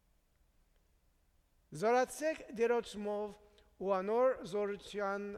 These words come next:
կարողությունովը։ Ձեր վրա հագեք Աստուծո սպառազինությունը,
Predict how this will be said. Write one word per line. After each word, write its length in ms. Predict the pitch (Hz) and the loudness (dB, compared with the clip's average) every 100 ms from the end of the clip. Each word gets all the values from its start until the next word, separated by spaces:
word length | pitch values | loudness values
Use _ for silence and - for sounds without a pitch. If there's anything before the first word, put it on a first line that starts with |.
| - - | -14 -14
կարողությունովը։ 1000 | 165 175 175 156 160 - 165 143 123 123 - _ _ _ _ _ _ _ _ _ _ | -2 0 0 -2 -8 -10 -8 -8 -8 -12 -16 _ _ _ _ _ _ _ _ _ _
Ձեր 260 | - 247 294 | -4 -2 0
վրա 300 | 294 214 196 202 | 0 2 2 2
հագեք 500 | 175 165 - 214 - | -2 -6 -4 -4 0
Աստուծո 520 | 180 165 202 160 226 226 233 - _ _ _ _ _ _ _ - - | -2 -2 -6 -4 -2 -2 -6 -16 _ _ _ _ _ _ _ -20 -20
սպառազինությունը, 1040 | - 185 196 202 180 180 143 196 220 220 | -2 2 2 0 -4 -8 -8 -8 -4 -4